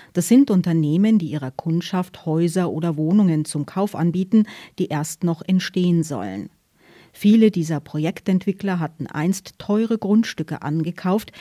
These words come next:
die nun rapide an Wert verloren haben. Aber die Finanzierungskosten sind in kürzester Zeit deutlich gestiegen. Diverse Immobilienunternehmen mussten bereits Insolvenz anmelden, weil ihnen das Eigenkapital ausging.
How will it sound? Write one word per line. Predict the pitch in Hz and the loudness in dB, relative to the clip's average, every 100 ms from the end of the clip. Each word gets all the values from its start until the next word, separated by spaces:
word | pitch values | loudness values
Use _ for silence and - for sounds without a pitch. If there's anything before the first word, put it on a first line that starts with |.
| - _ | -20 _
die | 170 | 2
nun | 175 226 | 4 4
rapide | 226 151 - - 202 208 214 | 4 0 -8 -4 -2 -2 0
an | 208 208 | 0 2
Wert | 214 208 | 2 0
verloren | - 151 143 131 127 | -4 -4 -4 -6 -6
haben. | 147 123 117 - _ _ _ - - - _ | -6 -6 -8 -12 _ _ _ -20 -20 -20 _
Aber | 170 160 160 147 | -2 0 -2 -6
die | 147 | -8
Finanzierungskosten | 143 156 127 - 240 285 175 160 - 170 170 - | -6 -4 -4 -4 -2 0 0 -2 -4 -4 -4 -4
sind | 170 175 160 | -2 -2 -2
in | 135 | -4
kürzester | 156 196 214 214 180 - - | -2 2 2 0 -6 -4 -10
Zeit | - 190 180 180 _ _ | -4 -2 -2 -2 _ _
deutlich | 202 220 233 196 180 | 2 2 2 -4 -4
gestiegen. | 196 175 - 233 175 - _ _ _ _ - - _ | -4 -6 -4 -4 -4 -8 _ _ _ _ -20 -20 _
Diverse | 190 180 202 240 247 | -2 2 2 0 2
Immobilienunternehmen | 226 233 202 170 170 170 160 175 175 175 180 175 | 2 2 0 0 0 0 0 0 2 2 4 4
mussten | 208 - 226 | 2 0 0
bereits | 214 196 175 180 | 0 0 -2 -4
Insolvenz | - 180 185 180 156 139 - | 0 0 2 -2 -2 -4 -8
anmelden, | - 170 165 170 180 180 - _ | -2 0 0 0 -2 -4 -8 _
weil | 160 165 | -4 0
ihnen | 202 208 | 2 2
das | 226 226 - | 0 -6 -6
Eigenkapital | 170 185 202 202 190 165 - 147 143 | -2 0 0 0 -4 -6 -4 -6 -6
ausging. | - 127 - 175 139 107 | -8 -8 -6 -4 -4 -6